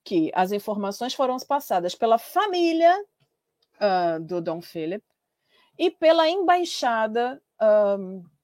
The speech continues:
inglesa, de que, de fato, essa informação era correta. Quinze minutos depois, ela liga de novo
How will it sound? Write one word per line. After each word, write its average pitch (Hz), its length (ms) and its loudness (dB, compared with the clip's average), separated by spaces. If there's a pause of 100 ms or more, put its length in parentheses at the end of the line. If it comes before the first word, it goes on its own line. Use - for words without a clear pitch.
(520)
inglesa, 170 580 -2 (440)
de 165 160 -12
que, 196 260 -4
de 196 160 -8
fato, 165 320 -6
essa 202 140 -10
informação 196 440 -8
era 175 140 -2
correta. 208 500 -12 (1000)
Quinze 381 400 0
minutos 285 560 -2
depois, 240 640 6
ela 254 220 4
liga 254 320 0
de 208 280 -2
novo 285 800 4